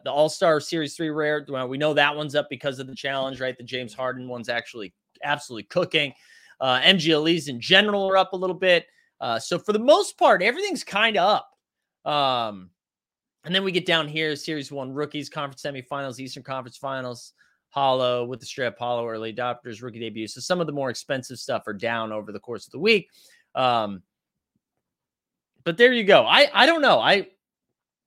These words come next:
I think it's pretty good. I think it's pretty good that we're seeing some of this.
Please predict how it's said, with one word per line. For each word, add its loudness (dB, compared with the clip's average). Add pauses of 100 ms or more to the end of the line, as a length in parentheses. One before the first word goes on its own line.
(340)
I 2
think -2
it's -8
pretty -2
good. 2 (100)
I -8
think -2
it's -10
pretty -2
good -2
that 0
we're -6
seeing -8
some -6
of -10
this. -4